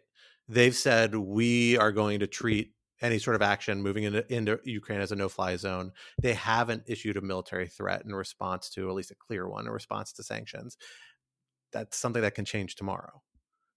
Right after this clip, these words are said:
right? It depends on how credible an actor you think Vladimir Putin is. Do we really think he's a credible actor on this stuff? I, I think we have reason to doubt that that's the case. Like, whether the fact that we have some sort of tacit agreement,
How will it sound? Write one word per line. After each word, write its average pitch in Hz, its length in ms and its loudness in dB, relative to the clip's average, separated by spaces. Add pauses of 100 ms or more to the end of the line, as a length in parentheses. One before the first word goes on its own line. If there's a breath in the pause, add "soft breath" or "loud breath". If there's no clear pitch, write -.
right? 104 340 2
It 131 140 -2
depends 143 220 6
on 104 80 6
how 104 300 6 (100)
credible 123 420 8
an 113 60 6
actor 127 240 2
you 107 100 2
think 107 220 -2
Vladimir 107 280 4
Putin 113 400 0
is. - 220 -16 (960 loud breath)
Do 135 140 8
we 147 80 12
really 139 180 12
think 226 240 6
he's 110 160 2
a 98 60 -4
credible 101 320 -2
actor - 260 -2
on 101 140 -10
this - 100 -8
stuff? - 420 -12 (500)
I, 123 180 -2
I 135 160 2
think 202 140 -2
we 208 80 6
have 175 80 4
reason 180 240 2
to 160 60 2
doubt 170 280 4
that 147 180 -2
that's 156 220 0
the 131 100 -2
case. - 540 0
Like, 123 180 4
whether 139 140 6
the 123 100 4
fact 127 220 4
that 120 60 -4
we 117 100 4
have 117 100 2
some 127 120 -6
sort 110 120 -4
of - 80 -6
tacit 107 400 0
agreement, 107 460 -4